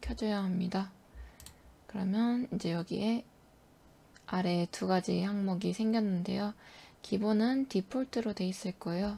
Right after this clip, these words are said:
이거를 브라우저 위핑으로 바꿔주면은 아까와 같이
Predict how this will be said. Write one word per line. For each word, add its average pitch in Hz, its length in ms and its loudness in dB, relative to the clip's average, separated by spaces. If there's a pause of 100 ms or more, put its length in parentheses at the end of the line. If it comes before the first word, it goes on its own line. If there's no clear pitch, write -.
이거를 196 600 -2
브라우저 196 480 -4
위핑으로 180 600 -2
바꿔주면은 185 960 -4 (580)
아까와 233 380 2
같이 247 520 -2